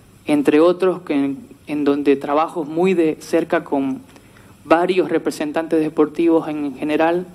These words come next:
<clears throat> Estoy trabajando en todo lo que es sport management en el país,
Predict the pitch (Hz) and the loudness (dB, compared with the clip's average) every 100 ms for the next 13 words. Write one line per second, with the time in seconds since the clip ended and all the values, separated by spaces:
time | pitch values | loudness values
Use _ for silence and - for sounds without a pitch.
0 | - - 240 220 - - _ _ _ - | -10 0 0 0 -8 -18 _ _ _ -20
1 | - - - - 131 151 160 147 160 160 | -20 -20 -6 -2 0 2 0 -2 -4 -6
2 | 175 170 165 170 160 147 - 165 156 165 | -2 -2 -2 -4 -6 -8 -2 -2 0 -4
3 | 170 165 170 160 165 - 147 143 135 143 | -4 -6 -6 -6 -6 -6 -4 -2 -2 -2
4 | 165 190 - - | -2 -4 -8 -20